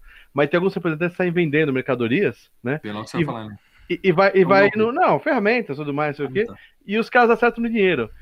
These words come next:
Speaker 1: E daí ele vai cobrar do cliente e ele tira aquela, aquela, aquele, do bolso aquela notinha,
Speaker 2: Com
Speaker 1: e
Speaker 2: aquele
Speaker 1: a gente
Speaker 2: elástico, aquele
Speaker 1: é,
Speaker 2: elástico em volta,
Speaker 1: é,
Speaker 2: assim.
Speaker 1: aquela coisa que a gente fala assim, "Puta, cara, esse, esse cara trabalha com um mafioso, velho."
Speaker 2: <laughs>
Speaker 1: Você vê as notinhas assim de cinquenta,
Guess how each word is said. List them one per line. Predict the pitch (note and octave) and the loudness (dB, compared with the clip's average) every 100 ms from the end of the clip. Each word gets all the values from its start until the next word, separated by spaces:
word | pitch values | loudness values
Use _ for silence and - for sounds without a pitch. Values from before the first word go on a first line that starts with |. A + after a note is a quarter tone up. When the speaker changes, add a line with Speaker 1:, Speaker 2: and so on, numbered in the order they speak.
| - | -8
Speaker 1:
E | E3+ | 0
daí | E3+ | 4
ele | A3 | 4
vai | A3 | 2
cobrar | A3 G3+ | 0 2
do | G3 E3 | 2 0
cliente | D#3+ F3 G#3 E3+ | -2 0 0 -6
e | E3 | -6
ele | F#3+ | -6
tira | F3 - A3 | -6 -6 -2
aquela, | D#3+ - C3+ | -2 0 2
aquela, | A#2+ - B2 - A#2+ G#2 | 0 -4 -10 -6 -4 -6
aquele, | G#2 C3 A2+ G#2 - - - - | -6 -10 -8 -10 -12 -18 -20 -18
do | C3+ | -8
bolso | B2+ D#3 A#3+ D#3 | 0 2 2 2
aquela | D3+ C#3 | 0 2
notinha, | C3 - - G3 C3 G#2 - - - | 2 0 0 2 0 -2 -10 -20 -12
Speaker 2:
Com | B2 | -2
Speaker 1:
e | |
Speaker 2:
aquele | F3+ G3 | 4 6
Speaker 1:
a | G3+ | 6
gente | D#3+ | 6
Speaker 2:
elástico, | A#3 - _ _ | 2 -2 _ _
aquele | _ E3 | _ 2
Speaker 1:
é, | G3 | 2
Speaker 2:
elástico | E3+ G#3 - - A2+ | 2 -4 -8 -14 -14
em | |
volta, | - G#3 | 0 2
Speaker 1:
é, | F3+ | 4
Speaker 2:
assim. | E3 | 2
Speaker 1:
aquela | F3 G3+ | 2 0
coisa | E3 A3 G3 | 2 2 0
que | - | -2
a | |
gente | G3+ | -6
fala | G#3+ | -6
assim, | F3+ E3 | -8 -14
"Puta, | B3+ - D#3 | -18 -16 -16
cara, | - C#3 C#3 | -8 -6 -6
esse, | D#3 G#3 G#3+ | -8 -12 -12
esse | F3 - | -14 -10
cara | A#3 A3 | -10 -8
trabalha | G#3 A#3 | -6 -6
com | A#3 | -6
um | A3+ | -6
mafioso, | A#3+ - A#3 F#3+ E3 B2 | -6 -4 0 0 0 -8
velho." | - - - | -12 -16 -10
Speaker 2:
<laughs> | C#3+ C#3 - - - F3+ - F3 - A#2+ G#2 | -8 -6 -2 -2 0 -2 0 -2 -2 -14 -2
Speaker 1:
Você | A#3+ | 0
vê | G3 A#3+ | 2 2
as | G3 | 2
notinhas | G3+ F#3+ - G#3 F3+ | 2 -2 2 0 2
assim | G3+ | -4
de | E3+ - D3+ | -6 -6 -8
cinquenta, | - F3 - F3+ | -8 -10 -8 -10